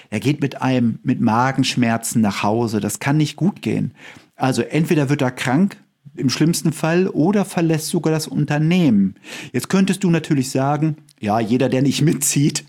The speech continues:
<laughs> der soll auch das Unternehmen verlassen. Aber wenn dieser Mitarbeiter be-, besondere Fähigkeiten hat, ein besonderes Wissen, dann kannst du dir das auch zunutze machen und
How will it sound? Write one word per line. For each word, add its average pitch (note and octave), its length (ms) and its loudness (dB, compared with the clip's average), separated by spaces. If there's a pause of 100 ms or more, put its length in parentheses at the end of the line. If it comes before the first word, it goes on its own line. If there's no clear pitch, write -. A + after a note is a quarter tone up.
(120)
<laughs> C#3+ 180 0
der C3+ 120 2
soll D3 160 2
auch C3 100 0
das C3 160 0
Unternehmen B2 460 2
verlassen. C#3 600 0 (580)
Aber C3+ 400 -2 (220)
wenn A#2 140 0
dieser G3 300 2
Mitarbeiter B2 640 0
be-, G#2+ 200 -2 (140)
besondere C#3+ 480 2
Fähigkeiten A#2+ 880 -2
hat, G#2 140 -2
ein C3 140 0
besonderes D#3 600 0
Wissen, D3+ 440 0 (320)
dann G2+ 160 0
kannst - 360 -2
du E3+ 80 2
dir D3 340 0
das C#3+ 180 -4
auch - 200 -6
zunutze C3 560 0
machen G2 500 0 (420)
und B2 320 -2